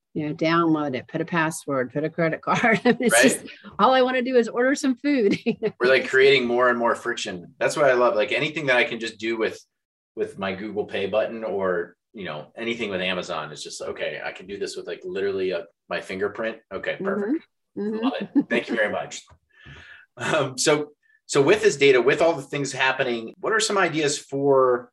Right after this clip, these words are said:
Speaker 2: for marketers to kind of make sense of all, or how do, what do you focus on? Like, what, what could, what should marketers do that they actually can have an impact of?
Speaker 1: Uh, I think they really need to figure out what their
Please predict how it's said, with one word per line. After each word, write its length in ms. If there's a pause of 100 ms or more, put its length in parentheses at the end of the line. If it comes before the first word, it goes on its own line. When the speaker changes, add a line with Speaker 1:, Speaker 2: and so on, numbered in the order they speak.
(140)
Speaker 2:
for 160
marketers 640
to 440
kind 160
of 60
make 160
sense 280
of 120
all, 160
or 180
how 120
do, 120
what 120
do 40
you 80
focus 440
on? 180
Like, 180
what, 320
what 300
could, 180
what 160
should 320 (220)
marketers 600
do 880 (220)
that 160
they 200 (120)
actually 320
can 200
have 180
an 60
impact 400
of? 260 (1080)
Speaker 1:
Uh, 180
I 100
think 180
they 140
really 240
need 140
to 60
figure 340
out 200
what 260
their 300